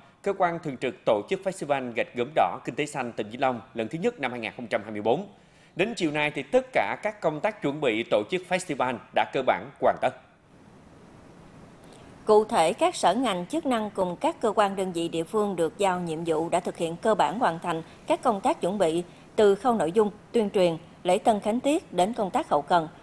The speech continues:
Speaker 2: đảm bảo an ninh trật tự.
Speaker 1: Trong đó, công tác chuẩn bị nội dung, đảm bảo phân luồng giao thông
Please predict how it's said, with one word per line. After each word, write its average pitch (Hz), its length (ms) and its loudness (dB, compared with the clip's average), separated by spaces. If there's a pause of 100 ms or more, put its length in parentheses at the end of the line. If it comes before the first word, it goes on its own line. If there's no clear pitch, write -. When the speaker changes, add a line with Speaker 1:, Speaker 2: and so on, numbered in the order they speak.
Speaker 2:
đảm 185 220 0
bảo 160 240 4
an 208 200 -2
ninh 175 120 -2
trật - 160 -6
tự. 151 200 0 (1040)
Speaker 1:
Trong 180 140 4
đó, 170 200 8
công 185 100 -4
tác 226 160 2
chuẩn 151 180 -2
bị 123 180 2
nội 120 240 0
dung, 143 220 2 (160)
đảm 123 180 4
bảo 123 360 4
phân 160 180 0
luồng 123 240 2
giao 135 120 4
thông 135 340 0